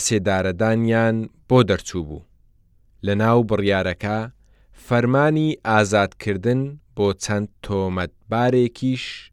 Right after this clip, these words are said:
دەرکرابوو. هەندێکیشیان سزای جۆرا و جۆری زیندانیکردنیان بەسەردا سەپێنرا بوو.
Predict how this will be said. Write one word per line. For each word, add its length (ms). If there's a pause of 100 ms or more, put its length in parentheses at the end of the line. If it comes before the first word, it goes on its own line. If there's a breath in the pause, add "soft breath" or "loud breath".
(120)
دەرکرابوو. 680 (1120)
هەندێکیشیان 840 (540)
سزای 580 (180)
جۆرا 380 (100)
و 100
جۆری 560 (380)
زیندانیکردنیان 1600 (540)
بەسەردا 640 (380)
سەپێنرا 640
بوو. 180